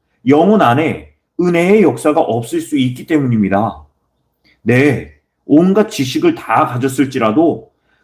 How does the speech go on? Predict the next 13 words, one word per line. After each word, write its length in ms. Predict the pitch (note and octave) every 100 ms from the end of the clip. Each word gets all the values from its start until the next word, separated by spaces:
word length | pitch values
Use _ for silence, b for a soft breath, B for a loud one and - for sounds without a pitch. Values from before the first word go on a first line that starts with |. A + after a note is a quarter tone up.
| -
그 180 | G3+
사람은 460 | A3 F#3+ D#3+ F#3 F3+
아무것도 540 | - A2+ D#3+ F#3+ F#3+ D3
아닐 220 | B2+ C#3
수 160 | B2+ B2+
있고 480 | - G#2+ - - _ _ _ _ _ _ -
따라서 320 | D#3+ F3+ F3
하나님의 480 | C3+ D#3+ E3+ E3 D#3
자녀가 420 | B2+ A#2 A#2+ G2
아닐 180 | G2+ C3
수도 240 | B2+ -
있습니다. 640 | C#3+ B2+ B2 G#2+ G2 D#2+ - _ _ _ _ _ _ _ -
그리스도께서 1080 | D#3 D#3+ E3+ - B2+ C3+ B2+ D#3 B2 -